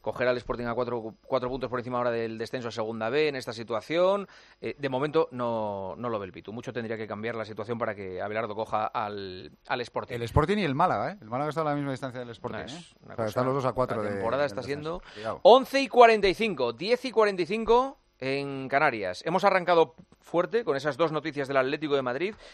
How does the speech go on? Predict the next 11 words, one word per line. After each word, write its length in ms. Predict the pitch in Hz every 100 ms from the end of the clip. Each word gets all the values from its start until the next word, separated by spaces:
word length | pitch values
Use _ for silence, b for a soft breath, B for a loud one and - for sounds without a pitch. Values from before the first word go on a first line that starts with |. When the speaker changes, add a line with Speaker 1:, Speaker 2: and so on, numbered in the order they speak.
| -
Speaker 1:
el 180 | 147 135
pasillo 640 | 135 - 202 208 233 -
y 180 | 160 143
el 720 | 135 127 123 120 120 120 113
Cholo 200 | - 196
Simeone. 520 | 180 156 135 113 69 B B B -
Eh, 560 | 135 127 120 117 113 113
¿nos 520 | 110 107 104 117 127
escucha 240 | 123 226
Eduardo 260 | 220 233 226
Fernández? 500 | 208 226 208 240